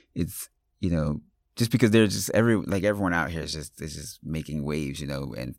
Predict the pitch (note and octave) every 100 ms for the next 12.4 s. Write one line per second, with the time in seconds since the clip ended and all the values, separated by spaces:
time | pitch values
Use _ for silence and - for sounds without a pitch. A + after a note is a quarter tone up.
0 | _ D2+ C#2 C#2+ D2+ - D2+ - C#2+ B1+
1 | - - - - - - - _ - E2
2 | D#2 D2 B1 A#1 C2 B1 F2+ C3 C#3 G2+
3 | E2+ - - E2+ D#2 - D#2+ - F#2+ D#2+
4 | C#2+ D2+ D#2 D#2+ B1+ C2+ C#2 D2+ C#2+ D#2+
5 | D2+ D2 D#2 D2+ D#2+ - C2+ D2 D#2 C2+
6 | - E2 D2+ - - - - _ - F#2
7 | F2 E2+ D2+ A#1+ - _ _ _ E2+ D#2+
8 | C#2+ C2+ A#1+ - _ _ _ _ - _
9 | _ _ _ - F#2+ F2 D2+ C2 - -
10 | F#2+ F2+ D#2 C#2+ G#2 G2 D2 - - E2
11 | D2 - _ _ _ _ _ _ - -
12 | - C#2 D#2 D#2